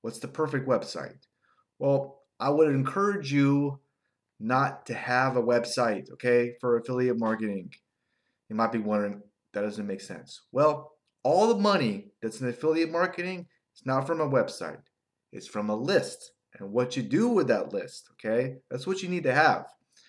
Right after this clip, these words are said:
When I mean a list, it's a list of email addresses and names of people that submit it to get information about a certain topic, okay? A list of,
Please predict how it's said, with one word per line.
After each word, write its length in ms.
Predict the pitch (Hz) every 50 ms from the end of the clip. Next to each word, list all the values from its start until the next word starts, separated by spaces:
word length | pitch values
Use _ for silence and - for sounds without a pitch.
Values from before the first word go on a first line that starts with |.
| _ _ _ _ _ _ _ _ _
When 120 | 160 160
I 40 | 165
mean 180 | 190 196 180 185
a 40 | 220
list, 500 | 254 285 269 214 185 - - - - - -
it's 420 | - 151 151 135 - - - - - -
a 80 | 139
list 400 | 143 160 202 226 220 220 220 -
of 260 | 175 160 147 131 135 - 165
email 360 | 180 190 185 175 180 170 170
addresses 680 | 165 165 160 160 160 160 - - 160 156 151 143 139 - -
and 240 | 113 113 107 107 123
names 560 | 165 202 220 208 185 156 151 147 143 131 127
of 180 | 123 117 - -
people 640 | - - 214 214 - 131 110 107 104 107 107 - - _ _ - - - _ _ _ _ _ _ _ _ _ _
that 420 | 123 123 127 131 131 131 - - - -
submit 440 | - - - 156 147 175 214 220 196
it 220 | 156 131 - -
to 80 | - 127
get 140 | 139 139
information 720 | 139 135 139 135 120 127 131 131 131 131 135 139 127 123 120 - -
about 240 | 110 113 110 107 104
a 40 |
certain 320 | 101 - - 120 113 101 95
topic, 440 | - - 95 90 - - - - _ -
okay? 360 | - - 95 90 90 90 - - 139 _ _ _ _ _ _ _ _ _ - -
A 100 | - 110
list 340 | 110 110 113 113 110 - -
of, 140 | 95 -